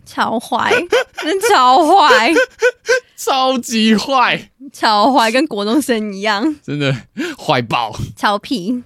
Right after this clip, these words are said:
Speaker 1: 很开心，感觉你很开心欸。
Speaker 2: 我讲完超开心的。
Speaker 1: 啊，真的吗？
Speaker 2: 大家笑得很开心。
Speaker 1: 哦，不是，我说你现在整个人看起来很开心。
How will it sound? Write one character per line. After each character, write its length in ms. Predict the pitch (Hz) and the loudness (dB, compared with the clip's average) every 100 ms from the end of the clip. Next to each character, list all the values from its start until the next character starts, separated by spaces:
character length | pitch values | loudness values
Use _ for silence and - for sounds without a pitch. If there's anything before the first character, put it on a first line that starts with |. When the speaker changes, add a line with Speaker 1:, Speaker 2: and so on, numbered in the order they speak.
| _ | _
Speaker 1:
很 120 | - | -12
开 220 | 226 240 233 | -10 -8 -8
心， 180 | 247 | -8
感 120 | 233 214 | -8 -6
觉 60 | |
你 120 | 220 | -6
很 140 | 226 196 | -8 -10
开 200 | 214 202 | -10 -10
心 220 | - 180 | -12 -14
欸。 160 | - - | -14 -6
Speaker 2:
我 160 | 113 | -4
讲 160 | 110 117 | -2 -2
完 200 | 107 107 | -2 -4
超 180 | 117 113 | -4 -4
开 140 | 113 | -4
心 180 | 107 101 | -4 -6
的。 100 | 101 | 0
Speaker 1:
啊， 80 | 311 | 0
真 100 | 339 | 0
的 340 | 427 523 554 | -4 -2 0
吗？ 60 | 640 | 2
Speaker 2:
大 120 | 640 - | 2 4
家 100 | 762 | 2
笑 180 | 740 120 | 2 0
得 100 | 107 | -2
很 120 | 104 | -4
开 180 | 104 101 | -4 -4
心。 180 | 107 98 | -4 -8
Speaker 1:
哦， 440 | - 226 143 - 285 _ - | -6 -6 -6 -10 -14 _ -10
不 100 | 294 | -6
是， 160 | 392 | -2
我 100 | 254 | -2
说 140 | 302 294 | 0 -2
你 140 | 233 | -4
现 200 | - 262 | -4 -2
在 140 | 254 | -2
整 220 | 233 202 180 | -4 -8 -8
个 80 | |
人 180 | 180 185 | -6 -6
看 180 | 220 202 | -6 -8
起 100 | 202 | -8
来 80 | 190 | -10
很 140 | 214 - | -10 -14
开 220 | - - | -14 -14
心。 460 | - - - 302 | -16 -20 -20 -20